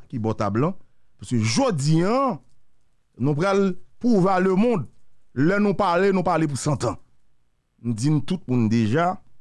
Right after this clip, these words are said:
nou pa pwofèt de malè. Men gen de bagay lè nou di, lè <laughs> paske nou konnen, nou di. Nou reve, lè nou dòmi, nou reve. E sa fè m toujou dòmi, vant plen. M'dormi ventre plein, li mette de l'eau, m'fait le plein ventre, moi.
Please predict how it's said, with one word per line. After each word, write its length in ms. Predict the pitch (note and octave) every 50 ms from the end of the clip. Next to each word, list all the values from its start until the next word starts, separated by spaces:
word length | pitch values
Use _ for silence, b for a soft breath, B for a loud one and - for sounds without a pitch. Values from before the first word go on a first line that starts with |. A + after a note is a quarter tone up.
| - - - - - - _ _ _ _ _ _ _ _ _ _ _ _ _ _ _ _ _ _ _ _ _ _ _
nou 160 | C#3+ D#3+ E3 -
pa 120 | A#3 A3 -
pwofèt 380 | B3 C4+ - - B3+ B3 D#3+
de 120 | D#3+ G3 D#3+
malè. 340 | B2+ G#2+ G2+ G2+ G2 F2+ D2+ - - - - - - - - - - - _ _ _ _ _ _ _ _
Men 120 | A2 A2+ A#2
gen 120 | D3+ F3
de 40 | F3+
bagay 240 | A3 A3+ G#3 F#3+ F3+
lè 80 | F3+
nou 120 | F3+ F3+ D3+
di, 120 | E3+ G3+
lè 100 | G3 F3
<laughs> 40 | D3+
paske 260 | - - - - D#3 - -
nou 160 | B2+ A2+ -
konnen, 440 | - - B2 A2 G#2+ G2+ F2+ F#2+ G2 -
nou 160 | - D#2 -
di. 120 | - - _ _ _ _ _ b b b b b b -
Nou 180 | G#3 B3+ C4 C4
reve, 340 | B3 G#3+ F#3+ A#3+ B3+ A3+ G#3 -
lè 160 | - G#3 B3+
nou 160 | B3+ B3 G#3+
dòmi, 240 | B3 B3 B3 A#3 A3+ G3+
nou 160 | F#3+ F#3 F#3
reve. 280 | F3+ D#3+ E3+ G#3+ G3 G3+ - - - - - -
E 80 | - -
sa 80 | G3+
fè 80 | F#3 G3+
m 120 | F#3 F#3 -
toujou 280 | A#3 A3+ F3+ D3 F3+ E3
dòmi, 400 | E3+ F3+ F3 E3+ F3+ G3+ A3 A3+ C#3
vant 240 | A2 F3+ F#3+ -
plen. 200 | - C3+ G#2+ F#2 - _ _ - - - _ _ _ _ _ _ _ _ _ _ _ _ _ G2+
M'dormi 380 | G2+ G2 A#2 A#2+ B2 A#2 G#2+
ventre 280 | G2+ G2 C#3 D#3+ D3 C3+
plein, 140 | D#3+ F3+ F#3
li 100 | F#3 F#3+
mette 200 | F#3 F3 - -
de 300 | G3+ F#3+ C#3+ A#2+ C3 F#3
l'eau, 120 | A3 G#3+
m'fait 180 | F#3+ D3 E3 D3+
le 40 |
plein 160 | C#3 C#3+ B2+ A2
ventre, 200 | F#2+ G2 - -
moi. 100 | F2